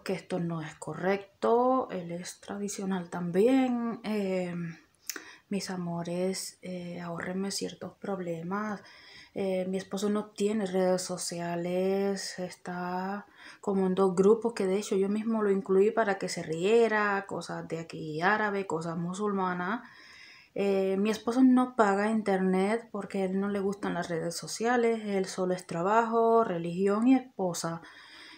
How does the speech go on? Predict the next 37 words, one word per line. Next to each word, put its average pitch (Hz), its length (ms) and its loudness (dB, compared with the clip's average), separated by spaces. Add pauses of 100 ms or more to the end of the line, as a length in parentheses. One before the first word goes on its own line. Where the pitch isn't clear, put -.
Em, 202 920 2 (520)
no 240 120 6
le 226 100 8
gusta 214 220 4
estar 190 200 -2
en 185 80 0
redes 185 220 2
sociales, 226 540 0
él 220 100 4
se 220 120 -2
conecta 208 500 0
si 202 120 -4
acaso 190 320 -2
a 185 60 0
veces 196 480 -4
diez 185 260 4
minutos 202 1300 0
por 175 240 -6
la 175 100 -2
noche 190 360 -2
aquí 185 160 -10
en 175 80 -6
la 175 120 -6
cama. 220 440 0
De 190 160 2
hecho, 220 160 -2
se 190 200 -2
ancla 208 320 2
mi 196 120 0
teléfono 190 480 -4
porque 185 360 -8
ya 180 220 -6
les 185 140 -6
dije, 214 220 -2
ni 202 160 -2
internet 180 460 -8
paga. 208 500 2